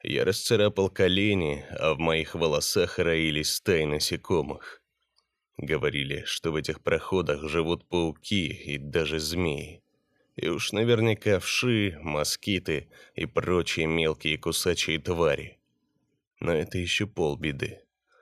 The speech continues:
Отовсюду торчали осколки металла, ржавые гвозди, а с потолка свисали обрывки проводов. Маленький кантонец наступил на гвоздь и проткнул насквозь ступню.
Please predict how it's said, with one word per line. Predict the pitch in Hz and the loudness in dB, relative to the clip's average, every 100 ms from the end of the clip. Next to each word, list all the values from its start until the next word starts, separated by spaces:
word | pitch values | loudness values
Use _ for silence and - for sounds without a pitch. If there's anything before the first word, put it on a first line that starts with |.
| _ | _
Отовсюду | - 73 76 - 73 73 | -4 0 0 0 -2 -2
торчали | 73 73 - 98 80 | 0 -2 0 0 2
осколки | 76 - 85 76 - | 0 0 -2 -2 -2
металла, | 78 76 - 90 82 76 71 - | -2 -2 2 2 4 2 -4 -10
ржавые | - 80 87 90 87 85 | -6 -2 2 4 4 2
гвозди, | 76 87 87 95 87 71 73 - - - - | 2 0 4 4 2 0 -4 -4 -16 -20 -4
а | 80 | -2
с | - | 0
потолка | 85 78 78 76 90 | 0 2 0 2 0
свисали | 82 78 78 - 98 85 | 0 -2 -2 0 0 2
обрывки | 80 71 78 80 - | 2 2 0 -2 -4
проводов. | 80 - 78 80 76 78 - - _ _ _ _ _ _ _ _ _ _ _ _ | -4 0 2 2 2 -2 -2 -12 _ _ _ _ _ _ _ _ _ _ _ _
Маленький | - 80 95 92 87 90 | -2 2 4 4 0 -2
кантонец | - 82 82 - 95 87 80 | 2 2 2 2 2 2 0
наступил | 87 85 - - 92 | -2 0 -2 2 2
на | 90 85 | 4 4
гвоздь | 78 92 98 90 - | 2 2 2 2 -2
и | - 95 | -6 -6
проткнул | 95 87 - 104 101 90 | 0 0 0 0 4 4
насквозь | 90 85 80 - 82 | 4 2 0 0 -2
ступню. | - - 92 95 82 71 - | 0 -4 -4 -2 -2 -2 -6